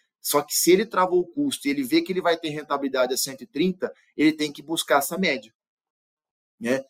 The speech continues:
E como que ele busca essa média? Travando nos melhores momentos. Hoje, a gente tem um cenário em que o produtor, às vezes, tem essa média, só que não pensou em, em percorrer ela durante todo o período. "Não, vou esperar, vou esperar, vou esperar, vou esperar."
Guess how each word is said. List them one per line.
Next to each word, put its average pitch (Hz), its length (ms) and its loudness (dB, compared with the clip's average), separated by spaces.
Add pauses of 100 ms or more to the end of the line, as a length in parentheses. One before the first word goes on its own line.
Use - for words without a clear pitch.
(160)
E 120 80 -8
como 165 280 0
que 170 100 0
ele 165 100 2
busca 139 340 -2
essa 135 200 0
média? 110 400 -4
Travando 135 420 0
nos 139 200 -10
melhores 139 360 -2
momentos. 151 520 -4 (280)
Hoje, 151 580 8 (240)
a 127 120 4
gente 139 280 0
tem 151 120 -4
um 156 100 -6
cenário 151 540 0
em 165 80 -8
que 156 180 -2
o 156 80 -2
produtor, 147 460 0
às 135 120 2
vezes, 135 280 -6
tem 175 260 2
essa 196 240 2
média, 170 400 -2 (420)
só 156 280 2
que 190 420 -2 (640)
não 170 320 6
pensou 180 840 0
em, 165 320 -8 (240)
em 156 120 -10
percorrer 151 580 0
ela 156 180 0
durante - 500 -4
todo 185 280 4
o 190 60 -14
período. 139 240 2
"Não, 131 120 -8
vou 131 80 -2
esperar, 131 440 -4
vou 117 100 -8
esperar, 107 420 -8
vou 113 100 -18
esperar, 117 340 -6
vou 107 80 -10
esperar." 117 360 -4